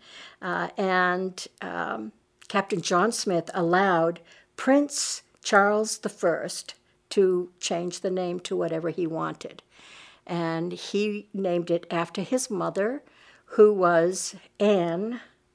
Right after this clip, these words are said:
of Denmark, or Anna of Denmark. So the sixteen twenty-four map shows Kappa Anna as the name for Cape Ann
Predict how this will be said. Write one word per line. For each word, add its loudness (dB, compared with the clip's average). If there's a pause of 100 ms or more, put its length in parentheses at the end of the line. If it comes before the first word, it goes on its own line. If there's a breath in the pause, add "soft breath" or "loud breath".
(120)
of -8
Denmark, -2
or -8
Anna -2
of -10
Denmark. -8 (300 loud breath)
So 2
the -2
sixteen 0
twenty-four 2
map -4
shows 4
Kappa 0
Anna 0 (380 loud breath)
as 0
the -2
name -2
for -8
Cape -4
Ann -4